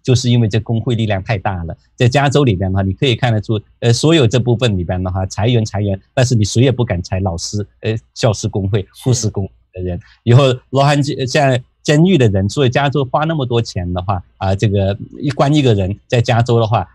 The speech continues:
Speaker 1: 啊，要每天的话要花，我们纳税人要花一百五十块钱，啊，以后我，呃，如果是关到 Arizona 去的话，或者私人监狱的话，最多是四十块钱、五十块钱。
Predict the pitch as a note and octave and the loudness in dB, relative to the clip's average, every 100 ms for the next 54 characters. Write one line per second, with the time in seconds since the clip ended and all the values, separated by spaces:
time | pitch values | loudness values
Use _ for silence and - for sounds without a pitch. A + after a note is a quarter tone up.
0 | - G2 A2 A#2+ G2+ A#2+ F#2 F2+ A#2 A#2 | -6 -4 0 0 0 0 0 0 0 2
1 | G#2+ G#2 F#2+ A#2 G#2+ G#2+ F#2+ A#2 A2 A2+ | 0 0 0 0 -2 -2 -2 -2 -2 -2
2 | G2 G2 F#2 G2+ - G#2+ G2+ E2 - - | -4 -4 -4 -6 -4 -2 -2 -4 -12 -10
3 | F#2 - E2+ E2 _ _ G2 F#2+ A2 G#2 | -12 -10 -14 -14 _ _ -2 2 2 2
4 | G2+ - - G#2+ B2 B2 C3+ B2 B2+ B2+ | 0 -4 -6 2 4 4 2 2 2 2
5 | A#2 A#2 D3+ F3+ G#2+ - A#2+ G2 G2+ F2+ | 2 4 2 2 0 0 -2 0 -2 -4
6 | - B2+ A#2 - D#3+ B2+ C3 B2 C3 G2+ | -2 0 2 0 2 2 2 2 2 0
7 | F#2+ B2+ A2 G#2 A2 - A#2 - F#2+ - | -2 -2 -2 -2 -6 -6 -8 -8 -8 -6
8 | G2 F#2 E2+ - - F#2+ - | -8 -8 -12 -12 -10 -12 -12